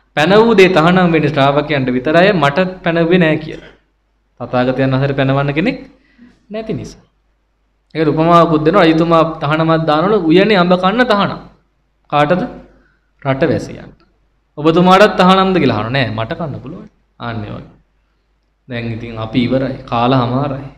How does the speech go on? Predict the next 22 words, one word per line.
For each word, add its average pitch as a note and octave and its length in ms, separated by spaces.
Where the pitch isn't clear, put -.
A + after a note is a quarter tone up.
අන්න, B2 240
අන්න C3 240
පානවලු. D3+ 540
<laughs> - 1000
අන්න C3 200
පානවලු D3+ 460
ඉඳලා E3+ 320
හමාරයි. F#3 440
දැන් C3+ 260
අපිට C3 240
ඇති D3+ 180
එරිදියක්. D#3+ 380
එරිදියක් C3+ 460
නෑ. D3+ 160
දැන් C#3 200
මොකද D#3 240
කරන්නේ C3 340
කියලා D#3+ 180
සිංහ D#3 220
සේනාපතිත් C#3 720
එකතු C3 240
කරගෙන, C#3+ 380